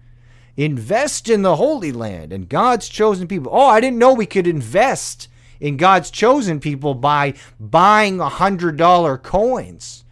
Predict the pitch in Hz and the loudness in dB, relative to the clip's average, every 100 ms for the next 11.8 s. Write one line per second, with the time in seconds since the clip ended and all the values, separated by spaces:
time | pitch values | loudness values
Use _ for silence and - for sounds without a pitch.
0 | - 139 143 - 170 190 185 160 147 - | -12 -6 -6 -2 0 2 0 -4 -6 -12
1 | - 147 139 175 190 180 160 147 151 147 | -6 -4 0 2 2 0 -4 -4 -4 -6
2 | 139 - 208 208 202 175 156 - 156 170 | -6 -8 -4 -2 -2 -2 -4 -4 0 2
3 | 214 170 135 - 180 165 - - 226 220 | 2 0 -4 -2 0 -2 -8 -6 -6 -6
4 | 151 117 95 80 - - _ - - _ | -8 -8 -8 -12 -18 -20 _ -20 -20 _
5 | _ _ - _ _ _ - - - _ | _ _ -20 _ _ _ -20 -20 -20 _
6 | _ - - 180 175 196 190 190 135 160 | _ -6 0 0 0 2 2 2 -2 -4
7 | 180 185 - 139 - 196 190 170 143 120 | -4 -6 -6 -8 -2 -2 -2 -2 -4 -2
8 | 165 170 135 - - - - 160 165 185 | 0 -2 -4 -14 -18 -18 -6 -4 -2 -4
9 | 151 131 185 214 226 190 247 277 - - | -8 -6 -2 2 2 0 -4 -6 -8 -6
10 | 160 151 254 - 139 120 156 190 226 190 | -4 -2 -6 -6 -8 -6 -6 -6 -6 -4
11 | 185 185 190 139 147 143 107 | -4 -4 -6 -4 -2 -2 -6